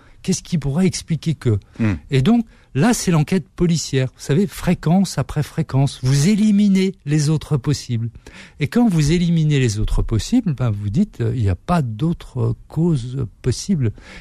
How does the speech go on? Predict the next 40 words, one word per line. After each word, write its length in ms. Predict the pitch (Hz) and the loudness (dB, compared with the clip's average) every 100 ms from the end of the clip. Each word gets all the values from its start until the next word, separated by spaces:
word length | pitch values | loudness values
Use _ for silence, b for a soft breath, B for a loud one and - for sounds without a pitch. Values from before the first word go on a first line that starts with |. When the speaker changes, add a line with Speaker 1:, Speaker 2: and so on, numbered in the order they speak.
| B | B
Speaker 1:
Et 80 | 135 | 2
là, 160 | 180 202 | 2 2
vous 180 | 139 | 2
vous 160 | 135 127 | 2 2
dites, 400 | 127 226 - - B B B B - | 2 2 0 -10 B B B B 0
ben, 120 | 156 | 2
je 140 | - | 2
vais 80 | 208 | 0
commencer 520 | - 143 135 - 247 | 2 2 2 0 0
la 100 | 175 | 0
sclérose 440 | - - 180 185 143 | -2 0 2 2 2
en 120 | 135 | 0
plaques. 400 | 107 98 - _ | -2 -4 -6 _
Sclérose 500 | - - 175 139 110 | -16 0 2 4 2
en 120 | 101 | 0
plaques, 320 | 90 135 202 | 0 0 0
vous 100 | 135 | -2
faites 300 | 110 131 117 | -4 -2 -2
votre 340 | 107 120 - 110 | -2 -2 -2 -4
étude 340 | - 180 226 B B B | 0 0 0 B B B
et 100 | 156 | -2
vous 180 | 120 113 | 0 2
dites, 280 | 110 208 - b b b 180 | 2 2 0 b b b 0
il 140 | 160 | 2
est 80 | 160 | 4
déjà 340 | 139 160 165 | 2 2 2
reconnu 540 | 127 123 120 117 208 247 | 2 0 0 2 2 0
que 300 | - 139 190 b b b | 0 0 -2 b b b
le 200 | 123 147 | 0 2
virus 500 | 240 180 196 180 151 | 4 2 2 2 -2
d'Epstein-Barr, 920 | 123 113 - - 110 104 98 156 185 - | -2 -4 -4 -4 -2 -2 -2 -2 -4 -8
qui 140 | - | -6
est 160 | 110 117 | -4 -2
un 80 | |
virus 420 | 107 113 110 127 95 | -2 0 0 -2 -2
de 80 | 110 | 0
la 160 | 135 | 2
famille 480 | 156 - 139 131 123 | 0 0 0 2 0
des 260 | 101 98 92 | -2 -4 -4
herpès, 560 | 90 - 123 190 - | -6 -2 0 0 -4